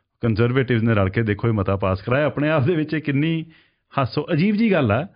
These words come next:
ਕਿ ਕੁਛ ਵੀ ਜੋ ਇੱਕ ਰਵਾਇਤ ਦੇ ਮੁਤਾਬਕ ਚੱਲਿਆ ਕਰਦਾ, ਉੱਦਾਂ ਚੱਲ ਨਹੀਂ ਰਿਹਾ। Confidence and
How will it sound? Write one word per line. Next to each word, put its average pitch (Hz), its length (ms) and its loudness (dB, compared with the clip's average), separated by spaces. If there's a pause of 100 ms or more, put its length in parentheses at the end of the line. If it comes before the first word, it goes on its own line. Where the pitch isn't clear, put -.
(380)
ਕਿ 151 200 0
ਕੁਛ 180 360 -6
ਵੀ 233 380 -2 (440)
ਜੋ 147 340 0
ਇੱਕ 151 160 -6
ਰਵਾਇਤ 113 400 2
ਦੇ 131 120 -2
ਮੁਤਾਬਕ 117 340 0
ਚੱਲਿਆ 107 340 0
ਕਰਦਾ, 90 420 -2
ਉੱਦਾਂ 123 280 -2
ਚੱਲ 107 220 0
ਨਹੀਂ 107 140 2
ਰਿਹਾ। 107 220 0 (1120)
Confidence 180 640 0
and 196 80 0